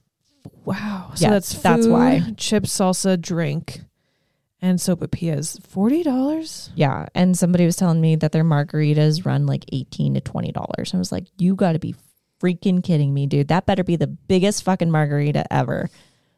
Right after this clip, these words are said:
Speaker 2: Like, that better be
Speaker 1: Wow.
Speaker 2: a fishbowl margarita." <laughs>
Speaker 1: That's crazy.
Speaker 2: I know. I know.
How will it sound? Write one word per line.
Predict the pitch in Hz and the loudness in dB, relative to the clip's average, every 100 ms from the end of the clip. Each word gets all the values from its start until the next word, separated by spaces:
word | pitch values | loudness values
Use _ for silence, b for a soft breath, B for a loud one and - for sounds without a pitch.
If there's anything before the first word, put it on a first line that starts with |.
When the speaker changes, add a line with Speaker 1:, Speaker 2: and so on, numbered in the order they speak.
| _ | _
Speaker 2:
Like, | - 175 | -2 2
that | 214 | 4
better | 240 240 | 4 2
be | 214 | 4
Speaker 1:
Wow. | 180 175 180 | 4 4 4
Speaker 2:
a | |
fishbowl | 190 160 156 156 147 | 4 2 0 4 4
margarita." | 139 143 131 156 - 190 151 | 4 0 0 0 2 2 0
<laughs> | - _ _ _ _ _ _ _ _ _ _ _ _ _ _ _ _ | -12 _ _ _ _ _ _ _ _ _ _ _ _ _ _ _ _
Speaker 1:
That's | 196 247 262 - | -8 -8 -8 -12
crazy. | - 151 180 190 226 233 190 - - 143 | -14 -8 -4 -2 -2 -6 -6 -8 -8 -2
Speaker 2:
I | 151 156 | 2 4
know. | 156 143 139 170 160 b b b b - | 4 2 -2 -6 -8 b b b b -8
I | 156 | -4
know. | 143 - - | -4 -4 -10